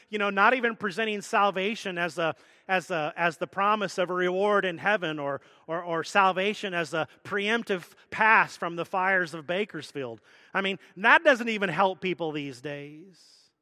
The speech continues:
It's because they understand that if you receive b-, salvation by faith, then you're surrendering your will and your way to God.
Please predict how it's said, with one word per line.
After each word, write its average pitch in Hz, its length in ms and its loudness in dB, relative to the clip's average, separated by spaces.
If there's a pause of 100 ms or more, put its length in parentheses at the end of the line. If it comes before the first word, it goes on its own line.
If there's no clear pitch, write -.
(680)
It's 214 140 -4
because 247 420 0
they 226 140 2
understand 247 960 0
that 196 100 2
if 196 160 -4
you 226 220 -6
receive 240 640 -6
b-, 226 120 -10
salvation 208 800 -2
by 185 240 0
faith, 220 420 -4 (300)
then 196 160 -6
you're 202 140 -2
surrendering 208 880 -2
your 180 180 -4
will 180 480 -2 (200)
and 170 180 -8
your 165 160 -4
way 170 340 -4
to 160 160 -12
God. 147 460 -6